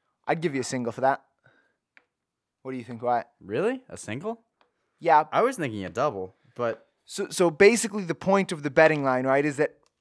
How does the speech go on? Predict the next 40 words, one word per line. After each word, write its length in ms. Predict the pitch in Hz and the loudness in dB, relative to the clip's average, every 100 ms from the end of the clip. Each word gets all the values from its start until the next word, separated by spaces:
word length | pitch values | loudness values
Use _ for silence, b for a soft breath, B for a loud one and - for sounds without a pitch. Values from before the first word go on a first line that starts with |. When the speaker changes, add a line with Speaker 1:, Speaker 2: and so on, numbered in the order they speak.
| _ | _
Speaker 1:
fifty-fifty 680 | - 196 - 185 - 175 160 | 4 4 4 0 0 0 -2
shot 340 | 143 175 151 143 | 2 8 8 8
either 260 | 139 131 | 6 4
way, 460 | 131 135 78 67 - b b b - | 2 2 0 -12 -20 b b b 0
right? 360 | 135 147 151 147 | 4 4 2 -4
That 160 | 147 | -2
seems 180 | 175 147 | -2 0
like 180 | 147 147 _ - | 0 0 _ -12
single 440 | - 165 147 131 | -2 -2 0 -2
ca-, 220 | - 139 - | -2 -8 -10
single 400 | - 151 151 123 | -12 -8 -4 -6
category 640 | 117 123 117 113 120 117 110 | -4 -2 -2 -2 -2 -2 -2
for 220 | - 117 | -4 -2
our 100 | 110 | -2
predictions, 680 | - 113 107 - 95 82 - b b - | -4 -8 -8 -10 -16 -16 -20 b b -10
as 140 | 131 | -6
compared 300 | 151 165 143 | -2 2 2
to 80 | 139 | 2
some 180 | 156 151 | -2 -2
of 40 | |
the 40 | |
things 220 | 131 147 135 | -6 -6 -6
we've 120 | 131 | -4
given 220 | 143 135 | -4 -4
a 60 | 120 | -2
double, 420 | 123 127 151 160 | 2 4 4 4
like 160 | 143 | 4
the 80 | - | 0
Chargers 460 | - 165 156 151 147 | 2 6 6 4 -2
will 160 | 147 | 0
win 180 | 143 151 | 0 0
the 80 | 139 | -2
Super 320 | - 151 156 | 0 0 2
Bowl 460 | 147 151 160 170 b b _ | 6 8 8 6 b b _
from 200 | 156 151 | -4 -4
the 60 | |
beginning 340 | 139 139 156 156 | -4 -2 -2 -2
of 100 | 123 | -4
the 40 | |
season. 540 | - 147 147 165 180 | -6 -6 0 2 4